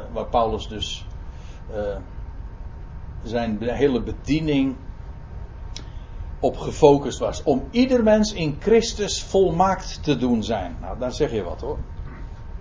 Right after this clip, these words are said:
Maar niet alleen maar dat mensen tot geloof komen in hem. Nee, dat ze genoeg ook hebben aan hem. Het Griekse, of het woord wat hier gebruikt wordt, dat is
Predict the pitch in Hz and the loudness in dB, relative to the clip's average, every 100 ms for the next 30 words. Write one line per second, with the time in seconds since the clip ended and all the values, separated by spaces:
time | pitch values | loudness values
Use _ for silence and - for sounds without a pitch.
0 | - - - - - - 143 190 214 170 | -10 -10 -10 -10 -6 4 8 8 6 6
1 | 185 190 180 160 160 160 - 127 170 185 | 8 8 8 10 8 8 2 4 4 4
2 | - 160 143 123 117 - - - - 180 | 4 6 6 2 -2 -8 -10 -10 4 4
3 | - - 143 135 190 196 - - 175 165 | 4 6 10 12 12 10 4 8 10 10
4 | 156 151 151 127 107 151 185 240 - - | 6 0 2 2 8 8 8 -2 -6 -10
5 | - - - - 156 185 - - - 175 | -10 -10 -10 -2 0 0 -4 -2 4 4
6 | - 185 - - - - 160 151 240 294 | 4 -2 -2 -8 -8 2 4 6 6 6
7 | - 151 135 113 117 104 - - 120 113 | 6 6 6 4 2 0 -4 -4 2 2
8 | 95 127 - - - - - - - - | 4 2 2 -4 -10 -12 -10 -10 -10 -10
9 | - - - - - - - - - 160 | -10 -10 -10 -10 -10 -10 -12 -6 -2 -2
10 | - 233 247 226 196 - 170 - 135 143 | 2 4 4 4 2 2 2 2 2 8
11 | 220 196 165 180 165 147 139 147 160 233 | 8 8 4 4 2 -2 -2 4 8 8
12 | - 165 196 - 165 160 160 147 - - | 6 2 2 2 2 4 0 0 -2 -6